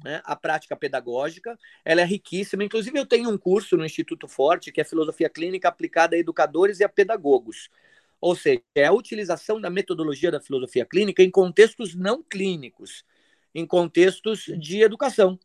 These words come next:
né, no dia a dia. E, e é belíssimo, vale muito a pena fazer, é um cursinho, é, singelo, introdutório, né, mas que amplia o nosso horizonte de consciência com relação à utilidade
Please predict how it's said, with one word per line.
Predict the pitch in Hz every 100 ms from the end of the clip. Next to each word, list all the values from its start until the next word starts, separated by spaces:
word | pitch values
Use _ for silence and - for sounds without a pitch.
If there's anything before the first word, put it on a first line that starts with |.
| _
né, | - 143 170
no | 160 160
dia | 143
a | 208
dia. | 170 151 135 - _
E, | - 160 175 175 185
e |
é | 214
belíssimo, | 320 240 190 - 143 135
vale | 160 170
muito | 196 226
a |
pena | - 214
fazer, | 190 190 151
é | 190
um | 190
cursinho, | 175 - 185 180 185 -
é, | 170 160 156 143 _ _
singelo, | - - 208 175 180 220 208
introdutório, | 190 190 - 185 180 170 - 143 156 190 269 _
né, | 156 156 165
mas | 156 165 -
que | - 180 180
amplia | 180 190 185 185 202
o | 208
nosso | 185 165
horizonte | 185 160 175 170
de |
consciência | 160 170 - 160 175 -
com | 180
relação | 151 165 151 175 180 - _ _ _
à | - - -
utilidade | 240 - 220 175 156 170 185 214